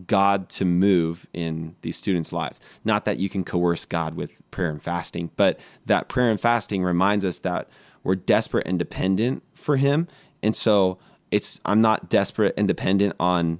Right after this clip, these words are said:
my speaking ability, or I'm not desperate and dependent on how fun the game is, or how good the worship is, or how great Miss Cindy's snacks are for that night. Like, we're desperate and dependent on God. And so it was a really cool opportunity for us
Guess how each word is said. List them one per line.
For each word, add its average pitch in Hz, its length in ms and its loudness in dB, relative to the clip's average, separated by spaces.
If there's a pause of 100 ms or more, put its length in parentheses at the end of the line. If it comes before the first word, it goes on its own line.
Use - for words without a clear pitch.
my 82 200 -4
speaking 104 480 0
ability, 101 500 0
or 98 60 2
I'm 95 120 4
not 87 280 -2
desperate 101 400 0
and 90 100 -2
dependent 90 560 -2
on 85 260 0 (180)
how 95 120 0
fun 98 300 2
the 87 60 2
game 98 340 2
is, 104 180 0
or 101 80 -4
how 90 140 -4
good 90 200 -2
the 85 80 -2
worship 82 460 -2
is, 101 240 0
or 85 60 -6
how 92 160 -2
great 90 360 0 (240)
Miss 95 200 2
Cindy's 95 400 2
snacks 98 400 -2
are 101 160 2
for 110 100 -2
that 101 220 0
night. 101 260 0 (280)
Like, 98 140 -2
we're 110 120 2
desperate 123 420 2
and 95 100 -4
dependent 95 380 -2
on 85 180 -6
God. 90 360 0
And 92 100 -2
so 98 320 2 (260)
it - 60 -4
was 101 140 2
a 110 40 2
really 127 200 4
cool 113 560 2
opportunity 101 640 0
for 95 200 0
us 82 140 -2